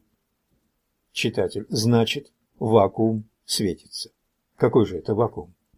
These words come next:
Автор. А вы полагаете, он мертвый, холодный? Конечно, светится, греет,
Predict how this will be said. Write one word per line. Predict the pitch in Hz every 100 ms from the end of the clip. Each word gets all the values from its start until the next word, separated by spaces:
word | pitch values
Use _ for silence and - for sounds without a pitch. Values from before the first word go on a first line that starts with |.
| _ _ _ _ _ _ _ -
Автор. | 120 - - - _ _ _ _ _ -
А | 127 107 -
вы | 120 123 127
полагаете, | 131 120 113 117 113 135
он | 120 123
мертвый, | 170 175 - 85 -
холодный? | - 117 110 156 104 80 _ _ _ _ _ _ _
Конечно, | - 196 - - 123
светится, | - 123 123 117 - 113 - _ -
греет, | 131 107 90 101 143